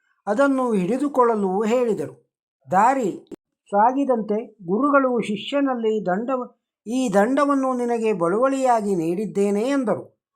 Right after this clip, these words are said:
ಆ ಕ್ಷಣದಲ್ಲಿ ಶಿಷ್ಯನಿಗೆ ಬಹು ಆನಂದವಾಯಿತು.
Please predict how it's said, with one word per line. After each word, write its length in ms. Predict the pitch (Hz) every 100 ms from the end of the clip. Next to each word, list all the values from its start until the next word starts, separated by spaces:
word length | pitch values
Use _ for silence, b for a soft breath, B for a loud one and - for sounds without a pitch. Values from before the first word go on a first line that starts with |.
| _ _ _ _ -
ಆ 240 | 185 269
ಕ್ಷಣದಲ್ಲಿ 800 | 269 - 220 269 277 262 262 233
ಶಿಷ್ಯನಿಗೆ 720 | 214 202 269 269 262 240 226
ಬಹು 460 | 196 180 240 233
ಆನಂದವಾಯಿತು. 1120 | 214 175 220 247 247 226 214 180 - - _